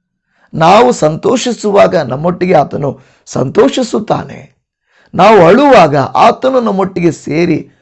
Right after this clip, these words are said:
ಅಳುತ್ತಾನೆ. ಅದೇ ನಿಜವಾದ ಅರ್ಥ ಬೇಕಾಗಿರುವುದು. ಕೆಲವು ಸಾರಿ ನಾವು ಯಾರಾದರೂ ಸಂತೋಷ ಪಡುವಾಗ, ಒಳ್ಳೆಯ ಶುಭ ವರ್ತಮಾನ ನಮಗೆ ಸಿಕ್ತು,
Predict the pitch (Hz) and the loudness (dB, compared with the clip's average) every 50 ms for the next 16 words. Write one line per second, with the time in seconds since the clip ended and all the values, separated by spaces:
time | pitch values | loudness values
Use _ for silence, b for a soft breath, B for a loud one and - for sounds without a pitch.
0 | _ _ _ 85 113 120 131 135 135 - - 104 98 - - - - _ _ _ | _ _ _ -8 -6 -4 -6 -6 -8 -12 -14 -14 -14 -16 -18 -20 -20 _ _ _
1 | _ _ _ _ _ _ _ _ _ _ _ _ _ _ _ - - 190 190 247 | _ _ _ _ _ _ _ _ _ _ _ _ _ _ _ -2 0 0 0 0
2 | 226 180 170 143 - 208 208 202 208 202 208 208 202 202 196 - - - - - | 0 0 0 0 2 2 4 4 4 6 6 4 4 4 2 0 -2 -4 -6 -8
3 | - _ - - - - - - - 175 202 208 196 175 160 147 151 143 - 160 | -8 _ -4 -4 -4 -6 -12 -6 -2 -2 0 0 0 0 -2 -2 -4 -10 -12 -14
4 | 156 - - 127 _ _ _ _ _ _ _ _ _ _ _ _ _ _ - 202 | -16 -18 -20 -20 _ _ _ _ _ _ _ _ _ _ _ _ _ _ -2 2
5 | 226 247 240 - 262 233 247 254 254 240 233 220 208 202 190 160 139 135 160 185 | 2 2 4 4 4 6 6 4 4 2 2 4 4 4 4 4 2 0 0 -2
6 | 185 b b b b b b b - 170 185 208 214 220 214 214 208 202 202 190 | -4 b b b b b b b 0 2 4 6 6 6 4 4 4 2 2 2
7 | - 160 165 165 - 208 208 226 466 - 233 - 240 - - 180 180 180 170 156 | 2 -2 -4 0 2 4 4 4 4 2 2 0 -2 0 0 0 0 0 2 2
8 | 143 143 139 160 143 127 - - _ _ _ _ _ _ _ _ _ _ - - | 0 0 0 0 -2 -2 -4 -12 _ _ _ _ _ _ _ _ _ _ -2 0
9 | 190 208 214 214 208 196 175 160 - - 185 196 208 196 196 180 180 - 185 180 | 2 2 2 2 4 4 4 2 2 0 0 2 4 4 4 2 2 0 2 2
10 | 175 170 170 165 165 160 156 151 147 151 139 - - 170 180 - _ 170 165 160 | 4 4 2 2 0 -2 -4 -4 -4 -6 -6 -4 -6 -6 -6 -6 _ -2 -2 -2
11 | 156 - _ _ _ | -4 -6 _ _ _